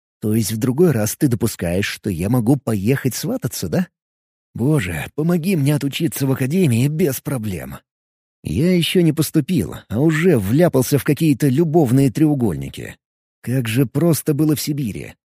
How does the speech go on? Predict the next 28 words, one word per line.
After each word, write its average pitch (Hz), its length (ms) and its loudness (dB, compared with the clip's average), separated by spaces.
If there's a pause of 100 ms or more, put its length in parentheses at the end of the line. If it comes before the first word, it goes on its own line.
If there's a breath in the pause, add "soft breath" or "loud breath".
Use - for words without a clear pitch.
(240)
Там 139 300 0
любовь 143 480 2
была 147 320 2
односторонняя. 139 880 0 (220)
Монстры 135 640 0
любили 160 360 0
пожрать. 82 640 -6 (360)
Как 123 200 -2
правило, 127 460 0
своим 143 400 0
объектом 135 460 4
любви 127 400 0
они 143 240 0
выбирали 190 420 4
меня 180 420 4
во 110 140 0
время 131 260 4
моих 135 280 2
приключений. 73 720 -4 (300)
И 107 120 0
ответ 127 480 4
моего 127 340 4
копья 123 480 2
ставил 190 420 2
точку 143 540 2
в 165 100 2
наших 123 380 0
отношениях. 69 840 -6